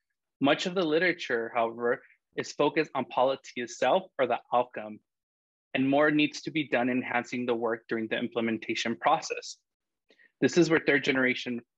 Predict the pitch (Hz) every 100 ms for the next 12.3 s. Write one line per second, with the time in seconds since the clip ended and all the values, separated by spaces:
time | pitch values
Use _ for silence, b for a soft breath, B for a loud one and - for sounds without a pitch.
0 | - 127 131 127 123 117 117 113 - 117
1 | - 113 - 117 - 180 139 135 b b
2 | b 139 - 135 - 156 165 160 135 131
3 | - 120 - 131 127 113 113 110 113 123
4 | 120 - 117 117 - 113 113 - - -
5 | - - - - _ _ _ _ _ _
6 | _ - 151 147 147 180 190 190 160 -
7 | 131 - 147 175 143 120 120 - b b
8 | b _ - 143 185 175 143 135 135 131
9 | 135 127 - 139 - 131 131 131 117 123
10 | 120 113 117 127 - 131 123 - 117 127
11 | 123 - 117 117 - 117 113 113 110 143
12 | 165 208 226